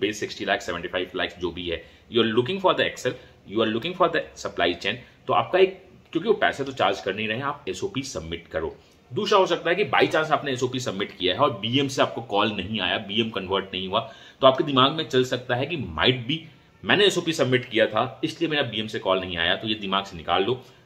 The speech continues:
दोनों अलग-अलग bodies conduct करवा रही हैं इस दोनों process को, तो रटगर्स and बीएम का दोनों process अलग-अलग हो रहा है। ट्वेल्थ is the last date, आप ट्वेल्थ को एसओपी submit करते हो,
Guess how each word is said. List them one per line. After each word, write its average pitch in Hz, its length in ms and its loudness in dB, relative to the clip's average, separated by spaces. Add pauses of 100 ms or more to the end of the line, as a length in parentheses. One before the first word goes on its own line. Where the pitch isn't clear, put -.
(120)
दोनों 143 520 2
अलग-अलग 170 540 6
bodies 107 340 2
conduct 87 380 -6
करवा 78 220 0
रही 78 260 -8
हैं 120 200 -2
इस 123 220 -10
दोनों 131 220 6
process 87 420 -4
को, - 220 -4 (240)
तो 101 80 6
रटगर्स 104 320 4 (560)
and 196 200 6 (1040)
बीएम 117 580 2
का 101 80 0
दोनों 196 320 4
process 131 560 2
अलग-अलग 165 500 6
हो 104 80 0
रहा 90 260 -2
है। 98 180 -2 (420)
ट्वेल्थ 208 260 8
is 196 140 4
the 160 140 2
last 98 240 4
date, 101 200 -2 (160)
आप 98 240 -2
ट्वेल्थ 165 320 4
को 170 100 0
एसओपी 113 360 -4
submit 117 460 -2
करते 87 320 -4
हो, 92 260 -4